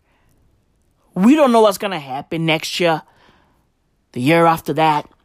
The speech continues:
and the year after that. We don't know what's gonna happen this fucking decade. So live now, niggas.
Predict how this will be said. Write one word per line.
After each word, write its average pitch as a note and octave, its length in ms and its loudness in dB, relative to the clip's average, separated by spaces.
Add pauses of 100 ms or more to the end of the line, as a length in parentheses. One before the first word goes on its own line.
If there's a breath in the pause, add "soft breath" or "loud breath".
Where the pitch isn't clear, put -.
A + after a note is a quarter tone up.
(500)
and B2 100 -4
the C3 60 -2
year D#3+ 240 2
after D3+ 240 -2
that. D#3+ 260 -2
We A#3+ 140 4
don't B3+ 240 0
know B3 120 2
what's A#3 200 0
gonna A#3 260 -4
happen G#3 360 0
this G3+ 160 -4
fucking G#3 440 -8
decade. F#3+ 580 -2 (1300)
So - 180 -2
live G3+ 360 2
now, G3 280 2
niggas. E3+ 480 -6